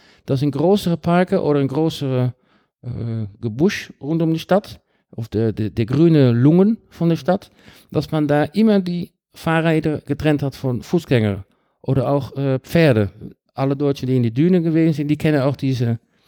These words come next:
Pferdewege. Und, ähm, natürlich braucht man Integration für Menschen, aber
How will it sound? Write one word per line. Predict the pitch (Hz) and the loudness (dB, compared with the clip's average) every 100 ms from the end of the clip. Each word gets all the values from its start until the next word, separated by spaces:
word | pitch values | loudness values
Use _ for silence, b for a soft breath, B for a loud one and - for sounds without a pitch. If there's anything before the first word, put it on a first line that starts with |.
| _ _ | _ _
Pferdewege. | - 170 165 151 156 143 147 b b b | -2 0 2 2 2 0 -4 b b b
Und, | - 160 151 - - | -10 -8 -8 -10 -4
ähm, | 143 151 151 139 - - - - | -2 0 0 -2 -8 -18 -18 -6
natürlich | 131 131 - 208 156 | -2 0 0 0 0
braucht | 131 143 135 | 2 0 0
man | 143 | -2
Integration | - 160 156 143 135 - 151 147 143 | -2 -4 -4 -2 -2 -2 -2 0 -2
für | - | -2
Menschen, | 135 165 180 - 139 | 2 2 2 0 -4
aber | 139 135 | 0 0